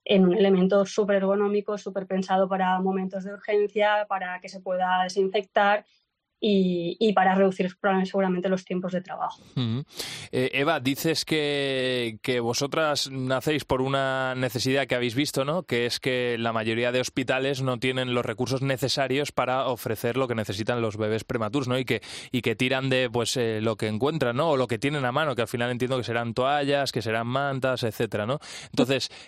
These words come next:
Speaker 2: eh, como estáis en un punto muy inicial, eh, ¿qué debería pasar para que este nido Innova estuviera en, eh, cuantos más hospitales, eh, mejor?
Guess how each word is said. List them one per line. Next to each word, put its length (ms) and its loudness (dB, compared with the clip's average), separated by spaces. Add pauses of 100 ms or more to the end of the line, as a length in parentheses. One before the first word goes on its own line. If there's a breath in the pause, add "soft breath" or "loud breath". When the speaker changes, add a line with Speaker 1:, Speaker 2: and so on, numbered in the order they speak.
Speaker 2:
eh, 420 0
como 200 0
estáis 240 0
en 100 2
un 140 0
punto 320 0
muy 220 0
inicial, 580 0
eh, 500 2 (540 loud breath)
¿qué 140 4
debería 440 4
pasar 460 0
para 280 2
que 180 0
este 300 0
nido 360 2
Innova 540 2
estuviera 640 0
en, 500 -4
eh, 420 -4
cuantos 300 -2
más 160 0
hospitales, 840 0
eh, 260 -2
mejor? 360 -4